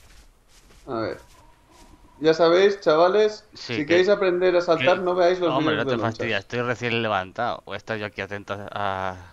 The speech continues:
Speaker 2: no sé ni lo que estoy haciendo
Speaker 1: Venga,
Speaker 2: ahora mismo.
Speaker 1: súbete.
Speaker 2: Espérate, que estoy dando vueltas por aquí. Estoy dormido todavía.
Speaker 1: Pero si me has dicho, "Ven ya", no sé qué.
Speaker 2: Sí, pero dormido estoy. Bueno, vamos a ver.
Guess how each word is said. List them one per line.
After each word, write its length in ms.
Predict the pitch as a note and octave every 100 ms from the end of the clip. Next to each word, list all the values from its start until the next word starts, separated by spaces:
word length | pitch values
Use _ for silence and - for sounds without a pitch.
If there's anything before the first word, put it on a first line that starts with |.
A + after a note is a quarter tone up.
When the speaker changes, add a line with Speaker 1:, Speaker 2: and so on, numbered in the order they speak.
| _ _ _
Speaker 2:
no 80 | A#2+
sé 80 | C#3+
ni 60 |
lo 40 | A#2
que 40 |
estoy 160 | G#2 A#2
haciendo 240 | - -
Speaker 1:
Venga, 80 | G2+
Speaker 2:
ahora 160 | F3 F#3
mismo. 60 | F3
Speaker 1:
súbete. 120 | - _ _
Speaker 2:
Espérate, 280 | _ A#2+ C3
que 60 | G2
estoy 260 | - A#2+
dando 180 | B2 A2
vueltas 260 | G#2 G2+ -
por 140 | G#2
aquí. 200 | F#2+ F2+ F#2+ _ _ _ _ _ _ _ _ _ _ _ _
Estoy 180 | -
dormido 360 | D#3 G2+ G#2+ A2+
todavía. 400 | - D#2+ F2+ F#2 - - _ _ _ _ _ _ _ _ _ _ _ -
Speaker 1:
Pero 140 | E3
si 140 | E3+ F3
me 100 | G3+
has 100 | G3+
dicho, 280 | G#3 G3+ F#3
"Ven 340 | B3+ D4 C#4
ya", 260 | C4 B3 G#3+
no 120 | F#3+
sé 200 | F#3 F#3
qué. 140 | B3+
Speaker 2:
Sí, 380 | C4 A#2+ G2+ G#2+ -
pero 140 | E2+
dormido 280 | E2+ E2 F#2+
estoy. 340 | - F2+ G#2+ - _ _ _ _ _ _ _ _ _ _ - - - - - - - - - - - _ - -
Bueno, 260 | D3 B2 C3+
vamos 140 | D3+
a 20 | G2+
ver. 220 | F#2+